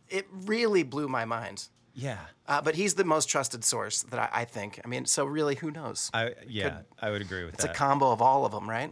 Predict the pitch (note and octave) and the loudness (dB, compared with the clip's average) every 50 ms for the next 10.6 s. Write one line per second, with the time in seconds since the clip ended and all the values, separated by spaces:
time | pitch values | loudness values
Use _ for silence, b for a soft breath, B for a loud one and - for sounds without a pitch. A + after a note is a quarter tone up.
0 | - - A2 G2 F#2 F2+ F2 D#2+ D#2 D#2 - - G#2+ A2 A2+ A#2 A2+ G#2+ G#2+ - | -10 -10 -6 -4 -4 -4 -4 -6 -8 -8 -8 -4 -2 0 2 2 2 0 -2 -4
1 | - A#2+ A#2+ A2+ G#2 G2+ G2 - - - G2+ G2 F#2+ F#2+ F#2 E2+ - - G#2 F2+ | -2 -2 -2 -2 -4 -6 -6 -6 -6 -4 -6 -6 -4 -6 -8 -8 -6 -6 -6 -6
2 | F#2 F#2+ F2 F2 E2+ E2 F#2 F2 E2+ F2 E2 E2 E2 D#2+ D#2 D#2+ E2 - - E2+ | -6 -6 -8 -8 -8 -8 -8 -10 -10 -10 -10 -10 -12 -12 -12 -12 -14 -14 -12 -12
3 | E2 D#2+ D#2+ D#2+ E2+ F2+ F2 E2 D#2+ E2 E2 E2 D#2+ E2 E2 E2+ E2+ D#2+ - - | -12 -12 -12 -12 -12 -10 -10 -12 -14 -14 -12 -12 -12 -12 -12 -12 -12 -12 -14 -16
4 | G2 - - - - - - - G#2+ F#2 - - - - F#2+ - - G2+ E2+ F#2+ | -16 -16 -14 -12 -14 -14 -14 -16 -16 -12 -10 -10 -10 -10 -10 -12 -14 -18 -16 -16
5 | F#2 F2 E2+ F2+ - - - F#2 F2+ E2 D#2 E2 E2 - - - - _ b b | -14 -14 -14 -14 -14 -14 -12 -12 -12 -14 -14 -16 -12 -12 -12 -12 -12 _ b b
6 | b b b b b b b b - C#3+ C3+ C#3 C3 F#3 E3+ B2+ B2 G#2+ F#2 E2+ | b b b b b b b b -16 -12 -10 -6 0 0 0 2 2 0 0 0
7 | - - - A#2+ - A#2 B2+ C3+ C3 C3 C3+ C#3+ C3+ B2 C#3+ D3 D3 B2+ D3 C#3 | 0 -2 -2 -2 -6 -8 -4 -4 -4 -4 -2 -4 -4 0 2 0 2 2 0 0
8 | A#2+ A#2 C3 B2 - - C#3+ A#2+ A2+ A2+ A2+ A2+ G#2+ G2+ - _ _ _ - C#3 | 0 0 0 2 2 2 2 0 -2 -2 -6 -6 -10 -14 -18 _ _ _ -20 -14
9 | G#2+ A2+ C3 A#2+ A#2 A#2 A#2+ B2 A2+ - - - B2 G#2+ F#2+ F#2 F2 - - - | -6 -2 -2 0 0 0 -2 0 0 -2 -2 -2 -2 -4 -4 -4 -6 -10 -16 -18
10 | _ _ _ _ _ - D3+ F3+ A3+ A#3 F#3+ A2+ | _ _ _ _ _ -8 -2 -2 0 0 0 -4